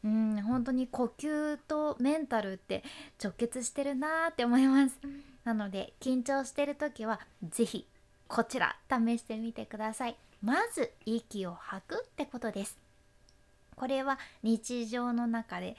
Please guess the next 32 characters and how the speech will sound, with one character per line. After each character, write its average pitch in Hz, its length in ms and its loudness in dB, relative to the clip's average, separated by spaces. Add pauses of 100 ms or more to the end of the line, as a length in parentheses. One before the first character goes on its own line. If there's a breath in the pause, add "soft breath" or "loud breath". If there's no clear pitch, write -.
(140 loud breath)
不 233 180 2
安 233 180 4
に 226 120 0
思 226 200 0
っ 233 100 -2
た 208 120 -8
り 190 140 -10
と 196 140 -16
か、 220 280 -4 (380 loud breath)
な 214 120 0
ん 208 60 -2
か、 190 380 -2 (360)
う 220 40 -2
ん、 214 360 -2
ネ 254 120 2
ガ 269 100 0
テ 208 120 -4
ィ 185 40 -6
ブ 185 100 -8
な 240 220 -6 (220 loud breath)
感 233 220 2
情 220 160 -4
が 220 200 -4 (180 loud breath)
湧 226 120 2
い 247 80 0
て 294 120 -4
き - 80 -12
た 339 140 0
時 339 240 -6
と 214 100 -6
か 185 140 -8
も 196 260 -2